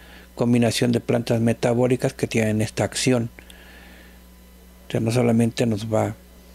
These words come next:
a frenar ese apetito, bueno,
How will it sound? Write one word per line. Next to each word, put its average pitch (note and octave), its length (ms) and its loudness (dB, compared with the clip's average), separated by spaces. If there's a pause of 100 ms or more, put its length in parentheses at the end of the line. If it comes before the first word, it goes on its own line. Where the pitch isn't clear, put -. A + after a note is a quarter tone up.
(460)
a A2 140 0
frenar A2+ 400 0
ese A#2 160 0
apetito, A2+ 760 0 (1300)
bueno, C3+ 300 -2